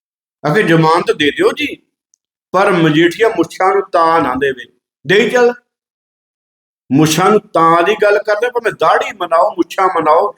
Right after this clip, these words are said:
ਸਾਨੂੰ ਕੀ ਡਿੱਕਾ? ਢੱਠੇ ਖੂਹ ਜਾਓ। ਅਸੀਂ ਤਾਂ ਪੰਜਾਬ ਦੀ ਗੱਲ ਕਰਨੀ ਹੈ। ਜੇ ਚਿੱਟਾ ਨਹੀਂ ਵੇਚਿਆ, ਜੇ ਪੰਜਾਬ ਨਹੀਂ ਲੁੱਟਿਆ, ਤੁਹਾਡੀ ਸਰਕਾਰ ਵਿੱਚ ਬੇਅਦਬੀ ਨਹੀਂ ਹੋਈ,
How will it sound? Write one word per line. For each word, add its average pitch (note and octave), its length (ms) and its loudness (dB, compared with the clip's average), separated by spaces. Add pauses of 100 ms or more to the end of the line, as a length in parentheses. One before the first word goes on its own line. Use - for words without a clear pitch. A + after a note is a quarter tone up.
(120)
ਸਾਨੂੰ A3 300 0
ਕੀ C4 80 -2
ਡਿੱਕਾ? A#3 260 -2 (1300)
ਢੱਠੇ - 300 2
ਖੂਹ C4 320 -2
ਜਾਓ। A#3+ 220 0 (1500)
ਅਸੀਂ D3+ 160 -2
ਤਾਂ - 80 2
ਪੰਜਾਬ G3+ 500 2
ਦੀ A#3 200 -2
ਗੱਲ A3 160 2
ਕਰਨੀ D3 420 -6
ਹੈ। C#3+ 40 -16 (880)
ਜੇ F3 300 0
ਚਿੱਟਾ A3 380 2
ਨਹੀਂ G#3 260 0
ਵੇਚਿਆ, G3 680 0 (160)
ਜੇ E3 180 0
ਪੰਜਾਬ G3+ 500 0
ਨਹੀਂ A3+ 280 -2
ਲੁੱਟਿਆ, G3+ 540 0 (280)
ਤੁਹਾਡੀ E3 300 2
ਸਰਕਾਰ F#3+ 460 0
ਵਿੱਚ G#3 200 0
ਬੇਅਦਬੀ G3 380 -2
ਨਹੀਂ B3 280 -2
ਹੋਈ, G#3+ 440 0